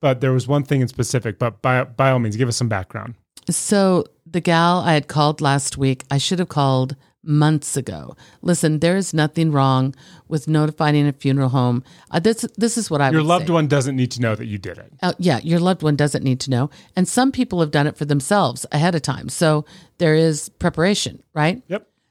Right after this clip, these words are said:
Speaker 2: I had not done anything. I knew it needed to be done. When he went into hospice, every day I said to myself,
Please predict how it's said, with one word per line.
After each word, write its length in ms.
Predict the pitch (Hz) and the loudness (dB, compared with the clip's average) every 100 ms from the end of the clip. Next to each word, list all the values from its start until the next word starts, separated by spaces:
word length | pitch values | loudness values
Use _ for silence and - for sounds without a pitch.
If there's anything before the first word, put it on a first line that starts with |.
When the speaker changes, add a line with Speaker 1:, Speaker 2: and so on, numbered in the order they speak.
| _ _ | _ _
Speaker 2:
I 140 | 175 196 | 0 0
had 180 | 214 | 0
not 280 | 185 170 160 | -2 -4 -2
done 180 | 165 139 | 0 2
anything. 500 | 139 135 - 127 127 - | 2 0 0 0 0 -2
I 120 | 151 | 0
knew 180 | 156 190 | 2 0
it 120 | 160 | 0
needed 240 | 165 147 | 0 0
to 60 | 143 | -2
be 140 | 147 | -4
done. 420 | 139 123 120 123 - _ _ _ _ _ | 0 0 0 -2 -6 _ _ _ _ _
When 160 | 202 214 | 0 2
he 80 | 226 | 4
went 160 | 208 | 2
into 160 | 196 180 | 2 2
hospice, 640 | 143 135 - 131 131 - - 170 | 2 0 0 -2 -2 -6 -6 -2
every 180 | 165 | 0
day 140 | 151 139 | 2 2
I 100 | 131 | 2
said 220 | 131 131 | 0 -4
to 60 | 135 | 0
myself, 380 | 131 123 127 | 0 0 -2